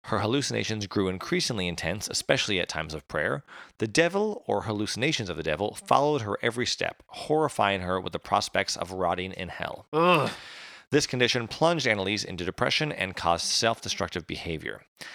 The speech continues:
Speaker 1: The anti-seizure drug and the mood stabilizer she was taking didn't seem to help. The first person to suggest Annalise was under demonic possession was an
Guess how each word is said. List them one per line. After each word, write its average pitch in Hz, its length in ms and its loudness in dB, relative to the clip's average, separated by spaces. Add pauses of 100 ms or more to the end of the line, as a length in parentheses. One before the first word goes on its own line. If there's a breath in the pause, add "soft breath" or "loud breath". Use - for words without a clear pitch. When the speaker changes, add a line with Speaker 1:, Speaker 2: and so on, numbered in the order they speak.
(220 loud breath)
Speaker 1:
The - 160 -10
anti-seizure 110 840 2
drug 90 360 0 (160)
and 147 240 2
the 110 60 2
mood 127 260 0
stabilizer 80 580 0
she 80 140 -2
was 85 140 -6
taking 98 480 -6
didn't 139 260 0
seem 107 280 -6
to 113 100 -4
help. - 260 -2 (760 loud breath)
The - 80 -14
first - 280 0
person 101 240 -4
to 90 80 -2
suggest 110 340 2
Annalise 95 360 -2
was 90 120 -8
under 95 200 -4
demonic 104 420 2
possession 143 540 0 (320 loud breath)
was 123 100 2
an 139 80 0